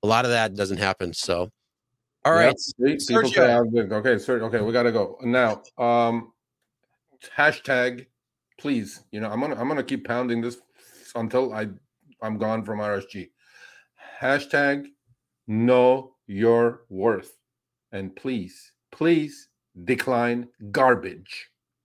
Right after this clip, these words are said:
Speaker 2: It is garbage out there right now. Decline. Don't make your winter any longer than it's gonna be. Okay?
Speaker 1: Mm-hmm.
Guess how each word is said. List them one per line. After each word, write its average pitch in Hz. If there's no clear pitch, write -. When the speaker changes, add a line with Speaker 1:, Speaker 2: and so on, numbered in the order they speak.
Speaker 2:
It 127
is 147
garbage 107
out 95
there 98
right 82
now. -
Decline. 104
Don't 139
make 151
your 139
winter 139
any 131
longer 120
than 110
it's 101
gonna 98
be. -
Okay? 143
Speaker 1:
Mm-hmm. 120